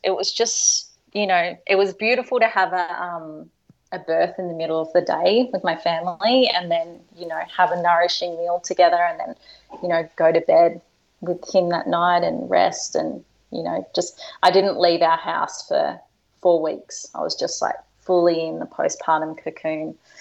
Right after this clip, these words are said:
and it was just so beautiful. I hadn't had a postpartum experience like that of just, like, complete rest, no other, you know, no other people visiting and, or anything like that.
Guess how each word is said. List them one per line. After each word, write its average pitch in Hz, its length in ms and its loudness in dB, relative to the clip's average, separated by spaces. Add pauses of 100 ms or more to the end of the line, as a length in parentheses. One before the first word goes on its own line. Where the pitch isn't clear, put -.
(460)
and 170 80 0
it - 80 0
was - 140 -6
just - 400 0
so 175 240 8
beautiful. - 560 -4 (120)
I 180 140 2
hadn't 175 300 -4
had 170 240 -4
a 165 60 -4
postpartum - 760 -8 (240)
experience - 760 -8 (120)
like 71 240 -4
that - 260 2
of - 140 -8
just, - 280 -8
like, - 280 -4
complete - 840 -4 (360)
rest, - 480 2
no 170 320 4
other, 170 420 4 (160)
you 165 140 -8
know, - 200 -6 (680)
no 170 180 2
other 160 400 4
people 165 280 -8
visiting 165 540 -4
and, - 240 -6 (320)
or - 60 -6
anything - 300 -8
like 175 220 -8
that. - 320 -4